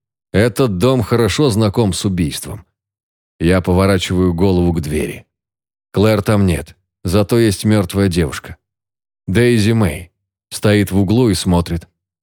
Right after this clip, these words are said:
Если она рада, этого незаметно. Внизу дважды рявкает пистолет,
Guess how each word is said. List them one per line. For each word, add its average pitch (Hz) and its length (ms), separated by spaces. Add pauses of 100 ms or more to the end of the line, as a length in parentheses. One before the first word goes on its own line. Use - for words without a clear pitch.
(340)
Если 95 380
она 98 240
рада, 101 300
этого 90 260
незаметно. 90 680 (1000)
Внизу 117 440
дважды 110 440
рявкает 113 460
пистолет, 113 580